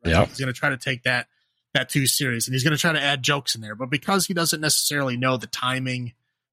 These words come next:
Speaker 1: or how the jokes work, I think they're gonna come off a lot worse. So I think, I think the comedy guy writing horror is gonna be better off than the horror guy writing comedy.
Speaker 2: I agree with
Speaker 1: That's
Speaker 2: that.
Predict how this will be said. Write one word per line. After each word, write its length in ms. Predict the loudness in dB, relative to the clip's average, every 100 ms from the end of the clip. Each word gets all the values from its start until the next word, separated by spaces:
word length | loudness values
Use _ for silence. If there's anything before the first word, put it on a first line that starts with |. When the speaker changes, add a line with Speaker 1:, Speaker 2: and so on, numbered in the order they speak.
| _ 0
Speaker 1:
or 220 | 4 4
how 240 | 4 2
the 100 | 2
jokes 480 | -2 0 2 0 0 -8 -4
work, 380 | 0 0 -2 -16 _ _ _
I 80 | -4
think 240 | 0 0
they're 100 | -2
gonna 160 | -2 -2
come 240 | -2 -2
off 400 | 2 2 0 -8 _ _ -10
a 80 | -2
lot 320 | 0 0 -4
worse. 400 | -14 -4 -4 -4 _ _ _ -6
So 120 | -2
I 100 | 0
think, 240 | 2 0 -2 _
I 100 | -2
think 200 | 0 2
the 80 | 0
comedy 400 | 0 0 2 0
guy 180 | 0 0
writing 280 | 0 -2 -4
horror 380 | -6 -4 -4 -4
is 100 | -6
gonna 160 | -8
be 140 | -10 -10
better 320 | -8 -8 -6
off 220 | -8 -12
than 80 | -18
the 60 | -14
horror 200 | -12 -12
guy 100 | -16
writing 280 | _ _ _ -20
comedy. 180 | -8 0
Speaker 2:
I 80 | 2 6
agree 180 | 4
with 180 | 4 0
Speaker 1:
That's 280 | -2 -4 -8
Speaker 2:
that. 120 | -16